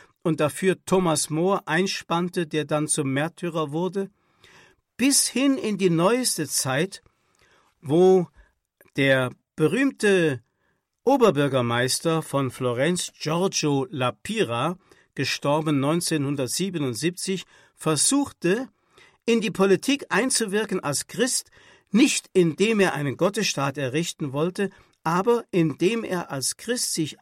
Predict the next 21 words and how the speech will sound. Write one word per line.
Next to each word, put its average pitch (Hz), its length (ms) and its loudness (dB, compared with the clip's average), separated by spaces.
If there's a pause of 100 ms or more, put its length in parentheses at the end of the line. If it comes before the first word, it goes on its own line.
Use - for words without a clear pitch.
einbrachte, 170 760 -4
so 247 300 -2
in 196 160 -6
die 175 100 -2
Politik, 151 640 -4 (400)
dass 175 220 0
man 160 340 2
sagen 151 520 -4
konnte, 151 460 -2 (360)
er 156 180 0
ist 175 240 -2
der 175 100 2
Mann 135 280 0
gewesen, 160 560 -2 (360)
der 151 120 2
so 151 120 0
etwas 151 440 -4
wie 151 120 -6
ein 143 180 -6
politischer 139 720 -4
Heiliger 127 540 -2